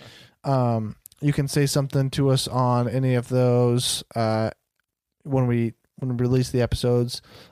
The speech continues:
uh, you can reply to that and say if you like the episode or say what you liked about the movie or whatever. Uh, we would love to hear your guys's,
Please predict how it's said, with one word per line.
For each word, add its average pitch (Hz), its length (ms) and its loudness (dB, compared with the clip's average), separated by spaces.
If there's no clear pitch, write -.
uh, 110 420 -2
you 120 140 -4
can 110 340 -6
reply 123 420 0
to 117 100 0
that 110 340 0
and 123 100 -8
say 117 200 -6
if 110 100 -8
you 120 80 -4
like 110 220 -2
the 113 120 -2
episode 113 600 -2
or 110 80 -8
say 113 180 -6
what 113 180 -4
you 120 60 -2
liked 110 260 0
about 113 220 0
the 123 60 -4
movie 117 280 -2
or 117 120 -4
whatever. 117 440 0
Uh, 113 320 -2
we 117 120 -4
would 117 140 -4
love 120 160 0
to 127 60 -2
hear 123 200 -2
your 127 160 0
guys's, 123 560 -2